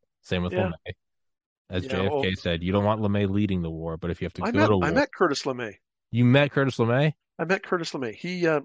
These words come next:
Speaker 2: he was in a wheelchair. He was obviously very ill, and, but he came to visit Strategic Air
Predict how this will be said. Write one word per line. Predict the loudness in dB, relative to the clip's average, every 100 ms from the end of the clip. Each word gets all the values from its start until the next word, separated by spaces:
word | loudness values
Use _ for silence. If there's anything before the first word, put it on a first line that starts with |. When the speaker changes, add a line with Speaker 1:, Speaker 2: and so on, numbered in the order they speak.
| -6
Speaker 2:
he | -12 -8
was | -6 -4
in |
a | -2
wheelchair. | 2 2 2 2 2 2
He | -2
was | -8 -10 -12 -14 _ -10
obviously | -8 -8 -10
very | -6 -4 -4 -6
ill, | -4 -2 -2 -4
and, | -10 -18 _ -20 -20 -20 _ _ -6
but | -4
he | -4
came | -4 -4
to | -2
visit | -2 -2 -4
Strategic | -8 -10 -10 -12 -6
Air | -6 -6